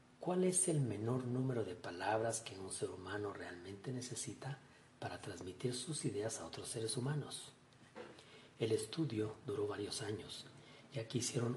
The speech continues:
un análisis muy profundo para lograr que esta lista abarcara los aspectos más cotidianos, tanto en el uso de verbos como otras formas del lenguaje.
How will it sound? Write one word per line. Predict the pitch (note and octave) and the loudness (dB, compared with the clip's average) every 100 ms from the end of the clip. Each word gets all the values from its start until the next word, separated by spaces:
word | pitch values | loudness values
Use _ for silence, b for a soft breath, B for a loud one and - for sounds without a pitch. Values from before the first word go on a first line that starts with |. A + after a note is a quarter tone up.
| B2 | 0
un | A2+ | 0
análisis | G#2+ G#2+ - B2 - | 2 2 2 -2 2
muy | A#2+ | 4
profundo | D3+ - - A2+ A2+ A2+ | 4 4 2 2 0 -2
para | - - | -4 -6
lograr | - G#2 A2+ - | -8 -6 -6 -4
que | A2 | -4
esta | - - | -2 -2
lista | G#2 - - A2+ | -4 -4 -4 -4
abarcara | F#2+ - A2+ A2+ - - | -4 -4 -2 -2 -2 -6
los | - | -8
aspectos | A#2 - - - - G#2+ | -4 -4 -6 -4 -2 -2
más | G#2+ - - | -2 -2 -2
cotidianos, | - C#3 A#2 A#2 C#3 D3 D#3 - B B B B - | -2 -4 2 6 8 8 4 -2 B B B B -2
tanto | B2+ G#2+ A#2 | 0 2 2
en | G#2+ | 0
el | F2+ | 0
uso | G2+ - A2 | -2 2 2
de | F#2+ | 2
verbos | G2 G#2 A#2 C3+ - - - - | 0 0 0 -2 -6 -14 -16 -6
como | - - | -4 -4
otras | - G2+ - | -2 -2 -2
formas | - A2 G#2+ A#2+ - - | 0 0 2 0 0 -4
del | - G2+ | -6 -6
lenguaje. | F#2+ F2+ F#2 - - - | -6 -8 -4 -4 -4 -8